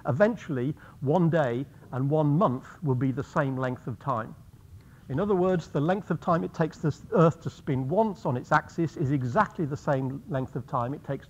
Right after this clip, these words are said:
the moon to go round once, which means one point on the Earth will always see the moon in the sky. The Earth will be tidally locked to the moon. So there will be a point on Earth which sees the moon, and the moon will stay static in the sky,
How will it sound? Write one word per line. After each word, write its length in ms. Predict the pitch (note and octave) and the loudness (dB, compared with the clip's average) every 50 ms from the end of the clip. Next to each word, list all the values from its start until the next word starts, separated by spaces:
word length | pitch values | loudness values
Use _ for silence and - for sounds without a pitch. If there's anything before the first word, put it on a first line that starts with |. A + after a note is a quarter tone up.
| - | -6
the 60 | D3+ C3+ | -4 -2
moon 280 | C3+ C3+ C#3 C3+ C3 - | 0 0 0 0 -2 -2
to 100 | - A#2+ | -4 -4
go 180 | - C#3+ B2+ | -2 0 0
round 400 | B2+ B2+ D3+ E3+ D3+ C3+ B2 A#2 | 0 0 0 0 0 0 -2 -4
once, 360 | B2+ - - - - - - - - - - - - - - - - - - | -8 -12 -14 -16 -18 -20 -20 -20 -20 -20 -20 -20 -20 -20 -20 -18 -16 -8 -4
which 200 | F3+ F3+ - - | -4 -4 -2 2
means 280 | E3+ E3 F3 E3+ C#3 A2+ | 4 4 6 6 4 4
one 340 | B2+ C#3+ F3 G#3+ A3+ G#3+ | 4 4 6 6 6 4
point 380 | E3+ - - G#3 F#3 F#3 F3 - | 2 0 0 0 0 0 0 0
on 140 | E3+ D#3+ D#3+ | 0 2 4
the 140 | D3+ D#3+ G3 | 4 4 4
Earth 380 | F#3+ C#3 B2 C#3+ D3 - - | 4 4 2 0 -2 -2 0
will 220 | D#3+ D3+ E3+ - - | 2 2 2 4 8
always 500 | - G3 B3 C#4 B3 E3+ C3+ A#2+ A#2 G#2+ | 10 12 12 12 10 8 6 4 2 0
see 380 | - - - C#3+ A#2 A2+ C3+ C#3+ - - - - | -4 -4 -4 -2 -2 -2 -2 -4 -6 -12 -4 0
the 100 | D#3 C#3 | 2 4
moon 340 | C#3+ C#3+ D#3 D#3 D#3+ D#3 D#3 D3+ - - - - | 6 6 6 6 4 4 2 -2 -6 -12 -4 0
in 160 | E3 D3 D3+ | 2 2 2
the 80 | D3 C#3+ | 2 -2
sky. 420 | - - - - D#3+ C#3 A2+ - - - - - - - - | -6 -8 -4 -2 0 0 0 -2 -8 -12 -16 -16 -8 0 4
The 140 | C3+ C#3 | 6 8
Earth 220 | E3 G#3 G3 - - | 8 8 6 4 2
will 80 | F#3 | 2
be 140 | D3 E3 D#3+ - | 2 2 2 0
tidally 760 | - - - - - F#3+ F#3 G3 G3+ F#3+ G3 G3 F3+ F#3 F3 - - | -2 -8 -14 -4 2 4 4 6 6 4 2 2 0 0 -2 -4 -4
locked 480 | F3 D#3 F3 C#3 G#2+ - - - - - - - - - | -2 -2 0 -2 -2 -6 -10 -18 -18 -20 -20 -20 -20 -10
to 120 | - - B2+ | -6 -4 -2
the 100 | C3 C#3+ | 0 2
moon. 400 | C3+ D3 D#3 C#3 A2+ A2+ - - - - - - - - | 4 4 4 4 2 0 -4 -10 -14 -18 -20 -20 -20 -16
So 180 | - - F3+ D3+ | 0 2 4 6
there 120 | D3+ F3 | 6 6
will 100 | F3 E3 | 6 4
be 180 | C#3+ E3+ E3 E3 | 4 2 2 2
a 80 | D#3 | 0
point 360 | - - - B3 A#3+ A3 F#3 - | 0 2 2 4 4 4 2 0
on 220 | - D#3 D3+ D#3 - | 0 2 2 2 2
Earth 440 | - G#3 G#3 D3+ B2 A#2+ A#2 - - | 2 2 4 4 4 2 0 -4 -6
which 200 | - - - - | -8 -8 -8 -8
sees 300 | - - A3+ G#3 F#3+ - | -6 -4 -2 -2 -2 -2
the 100 | - F3 | -2 -2
moon, 320 | D3 C#3+ D3+ D3+ D#3 F3 - | 0 0 2 2 0 0 2
and 180 | - D3 D#3+ D#3 | 2 4 6 6
the 100 | D3+ D#3 | 8 8
moon 380 | D#3 D#3+ F3+ F#3+ G3 G3+ F#3 E3 | 8 8 8 8 8 6 6 4
will 200 | F3+ E3 D#3+ F3 | 4 2 2 -2
stay 380 | - - - - F#3 D3+ C#3 | -6 -6 -2 2 4 4 4
static 760 | C3+ - - - - - - - G3 E3+ - - C3+ B2 - - | 2 0 -6 -16 -18 -2 0 2 2 2 2 2 0 0 2 0
in 200 | F3+ D3 C#3+ D3 | 2 2 4 4
the 100 | C#3 C#3+ | 2 0
sky, 460 | - - - F#3 F3 D3 B2 B2+ - | -2 -2 2 4 4 6 4 2 0